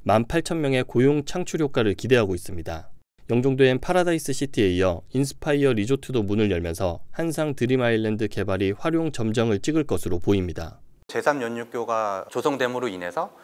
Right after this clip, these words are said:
Speaker 2: 인천 도심권에서 있는 많은 이용객들이, 어, 하늘도시라든지 이런 쪽으로 체류 공간이나 주거 공간들의 이동이 많이 좀 있을 것 같고, 현재 인천시에서도 이 영종도권역의 부분들을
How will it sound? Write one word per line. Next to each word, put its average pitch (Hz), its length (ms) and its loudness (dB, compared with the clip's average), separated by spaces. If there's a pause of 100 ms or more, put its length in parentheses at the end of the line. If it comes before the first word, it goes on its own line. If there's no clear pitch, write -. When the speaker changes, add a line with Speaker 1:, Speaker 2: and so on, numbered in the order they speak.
(120)
Speaker 2:
인천 135 340 0
도심권에서 123 800 -2
있는 120 540 -8
많은 123 580 0 (180)
이용객들이, 127 640 -4 (380)
어, 87 140 -10
하늘도시라든지 156 1080 -2
이런 127 200 -4
쪽으로 107 560 -8 (140)
체류 170 260 0
공간이나 101 440 -2
주거 143 220 0
공간들의 104 760 -4
이동이 110 300 -6
많이 90 240 0
좀 98 180 -10
있을 110 240 -10
것 135 140 2
같고, 90 320 -12 (240)
현재 180 260 -2
인천시에서도 165 1040 -2 (180)
이 101 220 -10
영종도권역의 120 1040 -2
부분들을 107 560 -10